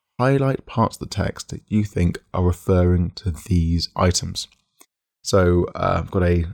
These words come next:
example text here of, um, actually something I did. I looked at a website and I was trying to find some Halloween items. So I'm looking on the website, so scrolling down. Okay, stop there now. 'Cause that first thing is a doing.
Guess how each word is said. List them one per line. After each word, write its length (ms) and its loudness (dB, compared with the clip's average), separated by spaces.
example 320 -2
text 300 -6
here 160 -2
of, 480 -4
um, 320 -2
actually 180 -4
something 260 -6
I 80 -4
did. 200 -14
I 140 0
looked 260 -4
at 60 -2
a 40 2
website 340 -4
and 160 2
I 200 2
was 100 -8
trying 200 -2
to 40 -14
find 200 -6
some 160 -4
Halloween 420 -4
items. 380 -2
So 160 2
I'm 80 6
looking 240 2
on 100 2
the 120 4
website, 420 0
so 140 0
scrolling 340 4
down. 240 0
Okay, 160 -8
stop 220 -4
there 140 2
now. 200 0
'Cause 120 0
that 120 0
first 280 2
thing 300 2
is 140 -4
a 60 0
doing. 380 -4